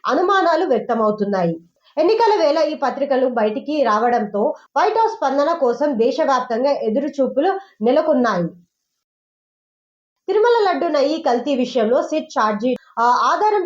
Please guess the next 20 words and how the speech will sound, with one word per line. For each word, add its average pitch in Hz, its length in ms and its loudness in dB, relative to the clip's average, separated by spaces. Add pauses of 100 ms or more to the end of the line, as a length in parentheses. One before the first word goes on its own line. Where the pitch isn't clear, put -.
చేసుకొని 277 360 0 (220)
వైసీపీ 427 400 2 (120)
చేస్తున్న 285 360 0
క్లీన్ 294 440 -4
చిట్ 285 220 -2
హడావుడి 233 440 2
భవిష్యత్తులో 233 640 0 (180)
అదే 262 160 0 (120)
పార్టీకి 254 460 -2 (640)
పెద్ద 370 160 2 (120)
రాజకీయ 349 400 -2
ఉచ్చుగా 269 420 0
మారే 240 320 0
అవకాశాలు 240 600 0
కనిపిస్తున్నాయి. 202 720 -2
ఛార్జ్ - 580 -4
షీట్ 403 240 0
లో 339 80 2
జంతు 254 340 0
కొవ్వు 339 260 -2